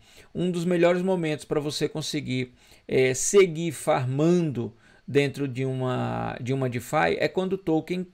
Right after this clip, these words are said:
mantém uma estabilidade aí, ok? Então, do mesmo jeito que eu entro, do mesmo jeito eu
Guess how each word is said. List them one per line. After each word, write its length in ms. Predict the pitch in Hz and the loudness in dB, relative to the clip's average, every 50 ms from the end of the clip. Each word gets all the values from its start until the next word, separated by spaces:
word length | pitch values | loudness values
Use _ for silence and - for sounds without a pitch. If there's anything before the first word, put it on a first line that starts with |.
| _ | _
mantém 680 | - 156 175 175 190 208 208 - - 180 160 160 165 - - | -6 0 2 4 4 4 4 2 0 0 0 0 -4 -6 -8
uma 200 | - 165 170 170 | -8 -6 -4 -4
estabilidade 840 | 165 156 - - 170 160 147 156 151 160 151 139 139 135 135 135 156 | -4 -6 -4 -4 -4 -4 -2 -2 -4 -4 0 2 4 4 4 2 0
aí, 260 | 160 160 139 107 - - - | -2 -2 -2 -6 -8 -12 -14
ok? 460 | - - 117 - - 170 196 202 208 - _ _ _ - - - _ _ | -16 -16 -8 -4 -2 0 0 -2 -4 -8 _ _ _ -20 -20 -20 _ _
Então, 180 | - 151 147 | -6 -4 -2
do 80 | 143 156 | -2 0
mesmo 340 | 165 180 196 196 202 202 202 | 4 4 4 4 4 2 2
jeito 320 | 170 170 160 156 - - | 2 2 2 0 0 2
que 80 | - 202 | 4 6
eu 100 | 196 190 | 6 6
entro, 360 | 170 165 170 170 - 196 220 | 6 4 0 -2 -4 -8 -12
do 200 | 247 247 196 - | -10 -8 -6 -4
mesmo 360 | 202 190 175 160 160 185 185 | -2 0 0 0 -2 -2 -2
jeito 400 | 160 156 151 151 151 - 190 - | 0 0 0 0 0 -2 -8 -6
eu 340 | - - 180 180 175 165 - | -2 0 0 2 0 0 -4